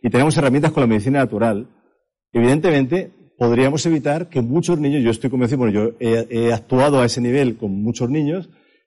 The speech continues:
que se reduzca el, la dosis de Ritalina o que desaparezca. O sea, yo soy totalmente contrario a la Ritalina. Hubo un, eh, el síndrome de las piernas inquietas, primero estuvo el medicamento y luego el síndrome.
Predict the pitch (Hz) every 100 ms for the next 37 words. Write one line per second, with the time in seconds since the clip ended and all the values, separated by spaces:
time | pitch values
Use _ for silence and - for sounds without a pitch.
0 | - 131 - 131 120 135 - 143 117 107
1 | 98 95 92 _ _ _ 117 110 120 120
2 | 123 127 131 151 - 165 123 110 110 117
3 | - - _ _ _ _ _ 110 123 151
4 | 160 160 - 117 135 139 139 135 147 151
5 | - 120 113 110 113 143 151 - - _
6 | _ 147 170 175 190 175 151 139 127 110
7 | 156 180 180 151 - 151 165 147 156 165
8 | 202 202 - _ _ 131 135 170 175 180
9 | 175 170 165 175 202 147 151 190 117 85